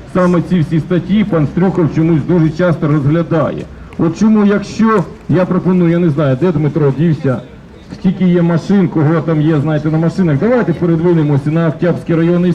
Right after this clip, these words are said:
суд і подивимося, як там судді подивляться. Зачитай, можливо, що там тебе, де буде подання, що я вам дав? Що тобі бумажка? Ну, от це ж витяг з кодексу, да. Подивіться, я можу всім зачитати, що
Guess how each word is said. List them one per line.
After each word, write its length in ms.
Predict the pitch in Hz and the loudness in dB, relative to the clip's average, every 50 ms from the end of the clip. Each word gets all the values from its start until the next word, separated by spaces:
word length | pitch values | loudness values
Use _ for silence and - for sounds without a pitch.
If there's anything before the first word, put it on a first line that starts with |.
| - | 0
суд 180 | - 226 220 202 - - - - - - - - - - - - - | 2 2 2 2 0 -4 -16 -18 -20 -20 -20 -20 -20 -20 -16 -6 -2
і 40 | 156 | -2
подивимося, 760 | 160 156 185 185 170 208 214 196 175 156 151 143 135 - 147 | 0 0 0 0 2 2 4 4 4 2 2 0 0 0 0
як 260 | 151 170 190 180 - | 0 2 0 0 -2
там 280 | - - 175 156 139 123 - - | -2 -2 0 0 0 -2 -2 0
судді 260 | 180 190 180 139 147 | 2 2 2 2 0
подивляться. 420 | 135 - 160 147 139 131 123 147 214 | 0 0 -2 0 0 0 0 0 -2
Зачитай, 300 | 214 - - 285 254 185 | -2 -2 -2 0 0 0
можливо, 380 | 151 143 127 135 143 131 123 | 0 0 0 0 0 0 0
що 120 | - - 151 | 0 -2 -2
там 160 | 139 135 123 | -2 -2 -4
тебе, 220 | 113 139 135 131 120 - 156 | -4 -4 -4 -4 -4 -4 -2
де 80 | 180 208 | 0 0
буде 180 | 139 135 - - | 0 0 -2 -2
подання, 320 | 147 139 151 143 131 127 | -2 -2 -2 0 0 -2
що 120 | 123 - 139 | -2 -2 -2
я 120 | 135 131 | -2 -2
вам 80 | 127 120 120 | -2 -4 -6
дав? 160 | - - - - - - - - - - - - - - - | -8 -8 -10 -12 -16 -20 -20 -20 -20 -20 -20 -20 -20 -12 -6
Що 80 | - 151 | -4 -2
тобі 120 | 143 139 120 | 0 0 0
бумажка? 420 | 127 131 127 135 131 - - 175 170 - - - - - - - - - - - - - 151 151 - - - - - - - - - | 0 0 -2 -2 -6 -6 -8 -8 -8 -10 -10 -14 -20 -20 -20 -20 -20 -20 -20 -18 -18 -16 -16 -16 -18 -18 -20 -20 -20 -20 -20 -10 -4
Ну, 280 | - 190 196 175 147 147 | 0 2 2 2 2 2
от 60 | 156 156 | 0 0
це 60 | 214 | -2
ж 140 | 202 - 208 | -2 0 2
витяг 280 | 208 208 170 - 147 123 - | 2 2 2 0 -2 -4 -4
з 20 | - | -2
кодексу, 420 | - 175 147 120 120 113 - 135 127 123 | 0 0 0 0 -2 -4 -4 -6 -4 -2
да. 160 | 143 131 - - - - - - - - - | -2 -2 -2 -4 -8 -16 -20 -20 -18 -8 -4
Подивіться, 420 | 175 196 196 226 208 180 139 147 | -2 0 2 4 2 2 2 2
я 120 | 170 196 214 | 0 2 2
можу 220 | 208 208 196 185 | 2 2 2 2
всім 240 | 175 175 180 202 180 | 2 2 2 0 2
зачитати, 560 | 175 185 - 202 - - 226 208 - - 151 | 0 0 -2 -2 -4 -2 -2 -2 -2 -2 -2
що 380 | 135 - - 160 160 151 139 | -2 -2 0 0 2 2 2